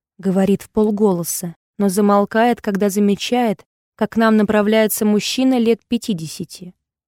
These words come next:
"Жданов, неужто это ты?" кричит, распахнув руки в сторону.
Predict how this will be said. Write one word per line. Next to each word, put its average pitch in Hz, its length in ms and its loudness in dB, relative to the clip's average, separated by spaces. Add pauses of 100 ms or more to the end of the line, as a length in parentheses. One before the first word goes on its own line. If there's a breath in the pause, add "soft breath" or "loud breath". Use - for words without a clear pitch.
(140)
"Жданов, 214 960 4 (240)
неужто 330 540 2
это 339 300 0
ты?" 208 520 0 (320)
кричит, 233 440 0
распахнув 220 600 0
руки 233 260 0
в 208 60 -6
сторону. 180 580 -2